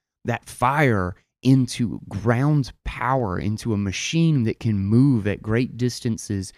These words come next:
and great speeds for incredibly small amounts of this fuel.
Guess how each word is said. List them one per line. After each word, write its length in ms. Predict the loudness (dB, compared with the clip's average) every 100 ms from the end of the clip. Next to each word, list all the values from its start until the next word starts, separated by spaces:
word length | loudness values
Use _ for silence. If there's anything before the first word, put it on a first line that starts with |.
| _ _
and 160 | -4 -2
great 360 | 0 0 -2
speeds 560 | -8 -8 -2 0 -2 -4
for 240 | -6 -4
incredibly 680 | -2 -6 -8 -4 -2 -2 -4
small 480 | -4 -4 -2 0 0
amounts 460 | -2 -2 -4 -6 -12
of 200 | -12 -8
this 200 | -8 -10
fuel. 500 | -4 -2 0 -2